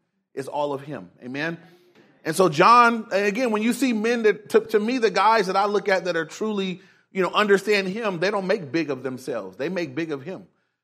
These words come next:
'Cause that, I mean, John is saying, "Look, I'm just your brother, and I'm, I'm going through this thing with you guys." Uh, I just thought that was important. I, I like to see when people that really are a big deal,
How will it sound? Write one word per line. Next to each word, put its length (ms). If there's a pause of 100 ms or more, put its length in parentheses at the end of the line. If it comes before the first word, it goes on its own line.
(120)
'Cause 300 (480)
that, 180
I 80
mean, 200
John 260
is 100
saying, 140
"Look, 140
I'm 160
just 160
your 100
brother, 480 (240)
and 140
I'm, 140
I'm 160
going 240
through 120
this 140
thing 220
with 180
you 60
guys." 360 (400)
Uh, 40
I 180
just 160
thought 180
that 140
was 100
important. 540 (320)
I, 60
I 120
like 200
to 60
see 140
when 140
people 200
that 120
really 240
are 160
a 40
big 260
deal, 320